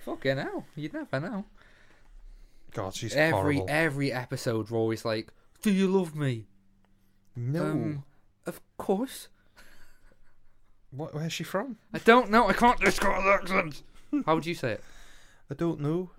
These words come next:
Speaker 1: I don't know. That's
Speaker 2: I
Speaker 1: brilliant.
Speaker 2: don't know.
Speaker 1: I don't know. <laughs> I can't do it.
Speaker 2: But yeah.
Speaker 1: Uh.
Speaker 2: The lodger.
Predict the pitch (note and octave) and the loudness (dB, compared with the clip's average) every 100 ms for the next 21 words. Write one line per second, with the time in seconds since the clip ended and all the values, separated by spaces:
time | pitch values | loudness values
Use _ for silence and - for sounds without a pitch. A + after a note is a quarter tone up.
0 | - D#3 E3+ F3+ C#3+ D#3+ E3 - _ - | -18 -12 -10 -8 -6 -8 -10 -20 _ -20
1 | _ _ - - C3 B2 - - B2+ D3+ | _ _ -20 -16 -12 -12 -10 -2 2 2
2 | D#3+ C#3+ C#3+ E3+ F3 C#3 D3 F#3 G3+ G3+ | 2 0 0 0 0 2 8 10 12 8
3 | F3 C3+ C3 C#3 D3+ F3+ F#3+ F3 C3+ - | 6 2 2 6 8 10 10 8 6 0
4 | F3 - - - - - D#5+ D#5+ - - | 0 0 -8 -14 -16 -16 -16 -18 -18 -16
5 | - - - - - - - - - - | -16 -18 -18 -18 -16 -18 -20 -20 -20 -20
6 | - - - - G#2+ F#2 - F2+ G2+ - | -20 -20 -18 -10 -8 -8 -10 -12 -12 -16
7 | - - E3+ E3 G2+ F#2 - - A#2+ A2+ | -14 -4 4 6 6 2 -10 -14 -12 -12
8 | A2 - F#3 - _ - _ _ _ - | -14 -20 -20 -20 _ -20 _ _ _ -20
9 | - - - G#3 A#3 D3+ A#2+ G#2+ | -18 -16 2 6 8 6 4 -2